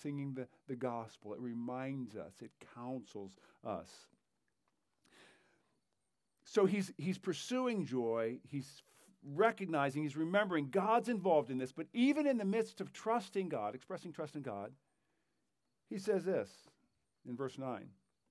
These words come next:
"I say to God, my rock, why have you forgotten me? Why do I go mourning because of the oppression of the enemy?" Even as we express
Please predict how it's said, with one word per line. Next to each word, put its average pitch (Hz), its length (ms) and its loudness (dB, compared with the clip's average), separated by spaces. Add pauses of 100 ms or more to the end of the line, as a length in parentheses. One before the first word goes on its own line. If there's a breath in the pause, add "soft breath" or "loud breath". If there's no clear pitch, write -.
(1300)
"I 202 140 6
say 254 320 8
to 185 140 2
God, 196 400 8
my 180 200 4
rock, 156 600 4 (160)
why 214 280 8
have 330 100 6
you 349 140 0
forgotten 269 440 -2
me? 104 260 -10
Why 247 260 6
do 330 140 4
I 285 80 10
go 254 180 8
mourning 220 560 6
because 180 320 2
of 160 80 -2
the 160 60 0
oppression 160 440 -4
of 120 80 -6
the 117 120 -8
enemy?" 110 360 -10 (3000)
Even 330 320 4
as 294 180 6
we 247 120 0
express 196 960 2